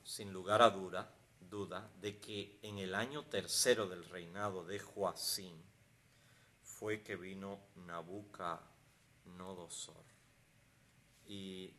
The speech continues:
Nabucodonosor fue el que sitió la ciudad. Él atacó desde el norte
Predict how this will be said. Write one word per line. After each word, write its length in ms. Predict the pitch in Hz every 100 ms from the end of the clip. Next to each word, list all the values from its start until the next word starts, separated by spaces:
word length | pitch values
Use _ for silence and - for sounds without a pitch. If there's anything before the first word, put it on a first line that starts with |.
| 92
Nabucodonosor 1400 | 90 90 104 127 - 98 90 107 104 85 - 101 90 - - - - - - - -
fue 720 | - - 101 104 104 104 - - - - - - - -
el 320 | 104 98 90 -
que 460 | - 95 87 85 82 - - - - -
sitió 760 | - - 104 98 - 101 110 101
la 180 | 101
ciudad. 500 | 101 - 95 92 104 104 - - - - - - - - - -
Él 180 | 98 101
atacó 520 | 101 98 90 - 101 95
desde 460 | 98 104 - 101
el 200 | 98 95
norte 560 | 98 101 98 - -